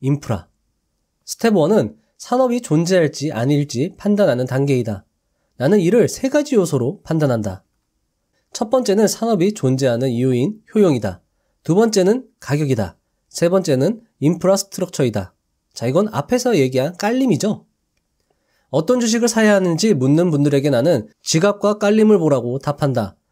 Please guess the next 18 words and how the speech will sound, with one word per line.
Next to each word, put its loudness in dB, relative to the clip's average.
이 2
두 -8
가지야말로 2
우리가 0
가장 -2
중요하게 2
사용하는 0
측정 0
도구다. -2
스텝 -4
투, -2
확장성, -2
시장 0
규모, 0
경쟁 0
구조, 0
기업의 0
경쟁력. -2